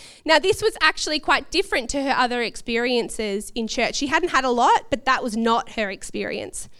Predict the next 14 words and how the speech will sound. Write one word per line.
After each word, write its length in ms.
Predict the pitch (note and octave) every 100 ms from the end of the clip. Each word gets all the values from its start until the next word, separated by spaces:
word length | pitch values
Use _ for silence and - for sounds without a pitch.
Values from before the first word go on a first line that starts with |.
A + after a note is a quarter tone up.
| - - - - -
And 180 | - D4+
so, 320 | F#4 E4 F4 F4 - - _ -
you 80 | F4+
know, 60 |
you 180 | F#4 E4
never 380 | E4 E4+ F4 G4
know 640 | F4+ G4 F#4 C4+ A#3+ C4+ C#4+ _
what 260 | C#4+ D4+ -
people 400 | C#4 C4 C#4 -
are 80 | B3
picking 340 | - A#3 B3
up 180 | A3 A#3
around 480 | A#3+ G#3 G#3 A3 A#3+
you. 200 | G3+ A3+